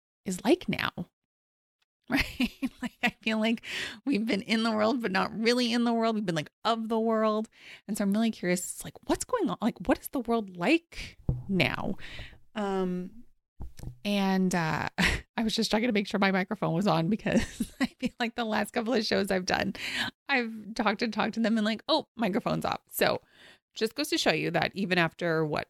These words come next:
forty-seven, forty-eight episodes, right? We're still figuring this out, right? You can still kinda make those, make those mistakes. Um, but yeah, so what I was saying was, I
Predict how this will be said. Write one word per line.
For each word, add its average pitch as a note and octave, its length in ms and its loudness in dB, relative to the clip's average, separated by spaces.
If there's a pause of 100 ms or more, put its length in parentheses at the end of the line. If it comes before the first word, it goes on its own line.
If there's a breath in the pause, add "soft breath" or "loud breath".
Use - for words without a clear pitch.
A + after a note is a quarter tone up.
(100)
forty-seven, E3 1300 0
forty-eight E3 420 2
episodes, D#3+ 560 0 (1000)
right? D#4+ 160 2
We're D4 100 -2
still D4+ 420 2 (200)
figuring A#3 300 2
this A3+ 160 0
out, D3 240 0
right? E3 160 0
You F#3 80 0
can G3+ 120 0
still F3+ 300 2 (300 loud breath)
kinda B3 120 0
make G3+ 200 -2
those, F#3 480 0 (260)
make A#3 280 -2
those A3+ 200 0
mistakes. - 500 -2 (520 loud breath)
Um, F3+ 540 -2 (640)
but A#3+ 80 0
yeah, D#4+ 160 4
so C#4 120 -2
what A#3+ 100 2
I A#3+ 40 2
was A#3 100 2
saying C4 180 2
was, A#3 140 0
I A3+ 160 0